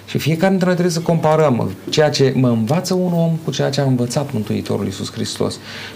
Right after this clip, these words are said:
Și dacă mă învață după voia lui Dumnezeu, iar el este fățarnic și eu nu cunosc lucrul acesta, este treaba lui înaintea lui Dumnezeu.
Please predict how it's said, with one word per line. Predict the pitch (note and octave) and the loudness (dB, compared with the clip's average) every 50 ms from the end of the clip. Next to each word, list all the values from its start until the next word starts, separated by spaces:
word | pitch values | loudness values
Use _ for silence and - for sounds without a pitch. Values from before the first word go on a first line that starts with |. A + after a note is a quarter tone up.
| - | -12
Și | - - - | -8 -4 -2
dacă | E3 E3 F#3+ F#3+ - F#3 | 0 0 0 2 2 2
mă | F3+ F3 | 2 2
învață | E3 D3+ D#3+ F3+ F#3 F3 E3+ | 2 4 4 2 2 2 2
după | D3 C#3 C3 C3+ C#3 | 2 2 2 2 2
voia | B2+ A#2+ C#3+ D#3 D#3 | 2 2 2 2 2
lui | D3 D3 | 2 2
Dumnezeu, | C3 C3+ C#3+ C#3+ C3 C3+ D3 | 0 2 2 2 4 4 4
iar | C#3+ C#3 C3+ C3 | 4 4 4 4
el | D3 D#3+ | 2 2
este | D#3+ D#3 - - | 0 0 0 -2
fățarnic | C3+ - D3 C#3 C#3 - C#3 B2 G#2+ G#2+ G#2+ G#2+ | 0 0 0 0 2 0 0 2 2 0 0 -2
și | - - | -2 -2
eu | F#3+ A3 | -2 0
nu | G#3+ | 0
cunosc | C#3 C3 C3 B2 A#2+ A2+ - - | 0 0 2 2 0 0 -2 -4
lucrul | A#2 A2+ - A#2 | -6 -6 -4 -4
acesta, | A#2+ A#2+ - E3 - - | -4 -4 -4 -4 -4 -4
este | D#3+ D#3 - | -2 -2 -2
treaba | D3 - D3+ D#3 D3 D3 D3 | -2 -2 -2 -2 0 0 0
lui | D3 D3+ | 0 0
înaintea | D3 D3 C#3+ D3 C#3+ D3 C#3+ | -2 -2 -2 -2 -2 -2 -2
lui | D3 C#3+ | -2 -4
Dumnezeu. | C#3+ D3 D3 D3 D3 C#3+ C3+ - C#3+ B2+ G#2+ | -4 -4 -6 -6 -6 -6 -4 -2 -2 -2 -2